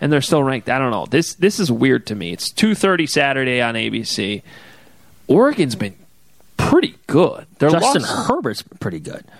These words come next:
Speaker 1: They have a good defense, too.
Speaker 2: Yeah.
Speaker 1: Uh, this, this line is weird that Washington's only a three-point underdog. I guess it's 'cause they're at home.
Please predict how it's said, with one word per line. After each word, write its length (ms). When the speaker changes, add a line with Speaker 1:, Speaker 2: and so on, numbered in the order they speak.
Speaker 1:
They 80
have 100
a 40
good 240
defense, 520
too. 300
Speaker 2:
Yeah. 220
Speaker 1:
Uh, 140
this, 340
this 220
line 220
is 120
weird 320
that 240
Washington's 720
only 340
a 40
three-point 540
underdog. 500
I 100
guess 240
it's 140
'cause 220
they're 100
at 80
home. 460